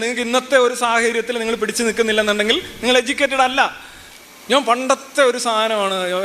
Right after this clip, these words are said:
ഇതൊക്കെ എനിക്ക് അതൊക്കെ അറിയാം, എനിക്ക് മർമാണി വിദ്യ അറിയാം. അതിനെന്ത്? So what? You are not educated. പിന്നെ ബൈബിൾ പണ്ഡിതൻ. ഞാൻ പണ്ടാൻ കോഴിക്കോട് ചോദിച്ച ചോദ്യം ആവർത്തിക്കുകയാണ്. എന്ത്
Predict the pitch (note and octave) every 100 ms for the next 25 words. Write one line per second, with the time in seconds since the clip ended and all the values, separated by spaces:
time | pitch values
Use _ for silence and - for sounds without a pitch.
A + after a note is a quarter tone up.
0 | G3 G3 G3 G3+ F#3+ F#3 F3+ F#3+ F#3+ E3
1 | E3 D3 - - E3+ F#3 F3 F#3 G#3 A3+
2 | A3+ G3+ F#3 G3 E3 D3+ D#3 G3+ B3+ C4+
3 | C4+ B3+ - B3+ C4+ C#4+ C#4 - - -
4 | - - B3 C#4 C#4+ D4+ C#4+ D4+ E4 A#3+
5 | - - - - - - - - - -
6 | - - - - - - - - - -
7 | - B3+ A3+ B3+ D4+ C#4+ B3 B3+ B3+ A#3+
8 | E3 - - - - - - - G#3+ B3+
9 | B3 C4 C4 B3 B3+ C4 C4 C4 B3+ G#3
10 | A#3 A3+ G#3+ G#3+ G3 G3 A3+ A#3+